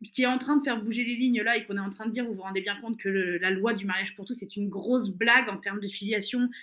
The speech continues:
et qu'on a créé une filiation annexe pour les lesbiennes, ça n'a aucun sens,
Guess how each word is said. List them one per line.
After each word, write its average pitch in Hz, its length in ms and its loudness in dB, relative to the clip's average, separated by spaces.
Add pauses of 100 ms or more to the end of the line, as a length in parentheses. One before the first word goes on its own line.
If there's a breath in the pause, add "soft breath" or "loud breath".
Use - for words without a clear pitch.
et 226 100 0
qu'on 254 220 4
a 226 80 6
créé 254 200 2
une 233 180 4
filiation 240 680 0
annexe 254 380 4
pour 233 160 -6
les 220 100 -2
lesbiennes, 226 460 0
ça 220 100 -2
n'a 208 220 0
aucun 233 260 -2
sens, 240 380 -4